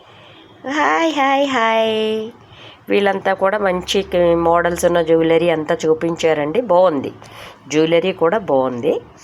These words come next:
అంటే గోల్డ్ కాదు, ఆర్టిఫిషియల్ జ్యువెలరీ చూపించారు. చూడండి ఎంత బాగున్నాయో, చక్కగా ఉన్నాయి. ఇక్కడ కూడా బాగున్నాయి అన్నీ.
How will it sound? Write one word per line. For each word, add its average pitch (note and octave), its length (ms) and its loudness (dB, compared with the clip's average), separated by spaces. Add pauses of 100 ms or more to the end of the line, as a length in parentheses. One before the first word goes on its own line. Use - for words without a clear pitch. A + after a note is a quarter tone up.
(400)
అంటే D3 500 -2 (140)
గోల్డ్ C3 280 -2
కాదు, A#2+ 440 -4 (1000)
ఆర్టిఫిషియల్ D3 680 -4
జ్యువెలరీ C3+ 400 -2 (100)
చూపించారు. C3+ 600 -6
చూడండి C#3+ 280 0
ఎంత D#3 260 -2
బాగున్నాయో, D#3 560 -2 (760)
చక్కగా C#3+ 520 -2
ఉన్నాయి. C3 260 -2
ఇక్కడ A#2+ 260 -6
కూడా C#3 300 -4 (1400)
బాగున్నాయి C#3 500 0
అన్నీ. E3 320 -4